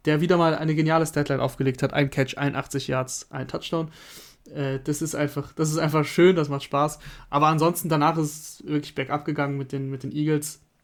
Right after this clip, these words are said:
Andy Dalton. Andy Dalton funktioniert echt solide in den letzten Wochen. Die Cowboys haben, glaub ich, drei Siege in Folge. Und, äh,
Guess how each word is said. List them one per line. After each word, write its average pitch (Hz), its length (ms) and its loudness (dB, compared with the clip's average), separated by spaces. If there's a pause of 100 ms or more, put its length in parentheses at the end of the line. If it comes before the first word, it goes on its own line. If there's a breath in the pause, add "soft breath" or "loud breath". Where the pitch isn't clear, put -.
(1040)
Andy 208 200 2
Dalton. 208 460 4 (140)
Andy 190 240 -2
Dalton 160 380 -2
funktioniert 156 680 -4 (420)
echt 139 260 -8
solide 247 340 4
in 147 80 2
den 135 100 0
letzten 127 280 -2
Wochen. 135 440 -6
Die 151 100 0
Cowboys 220 400 -4
haben, 190 160 -2
glaub 147 160 -2
ich, 147 80 -12
drei - 260 2
Siege 190 220 -2
in 147 80 0
Folge. 151 420 -2 (1120 loud breath)
Und, 156 360 0
äh, 143 460 -4